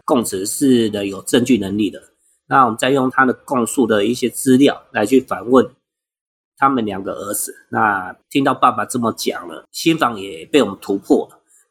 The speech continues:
然后针对整个过程就大概上有交代。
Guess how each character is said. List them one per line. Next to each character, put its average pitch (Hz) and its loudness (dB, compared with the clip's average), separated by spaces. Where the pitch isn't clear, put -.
然 131 -6
后 131 2
针 127 2
对 127 2
整 101 -8
个 98 -8
过 113 0
程 98 -8
就 104 2
大 143 2
概 123 -6
上 107 -4
有 95 -12
交 92 -6
代。 85 -4